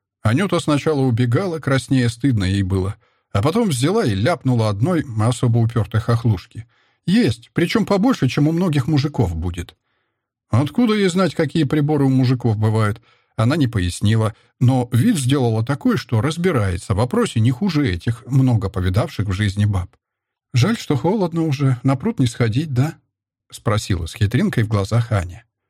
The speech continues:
«Это точно», кивнул я и, улыбнувшись, шепнул ей на ушко. «Зато есть баня,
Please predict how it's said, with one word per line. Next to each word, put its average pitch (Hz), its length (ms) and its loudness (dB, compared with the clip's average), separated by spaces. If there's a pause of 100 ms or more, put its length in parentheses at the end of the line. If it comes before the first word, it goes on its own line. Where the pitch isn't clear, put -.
(240)
«Это 180 220 0
точно», 117 460 -2 (220)
кивнул 110 320 2
я 143 180 2
и, 123 60 0
улыбнувшись, 110 580 -2
шепнул 135 400 0
ей 113 180 2
на 104 160 -2
ушко. 90 340 -12 (320)
«Зато 98 340 -2
есть 143 200 0
баня, 123 460 -2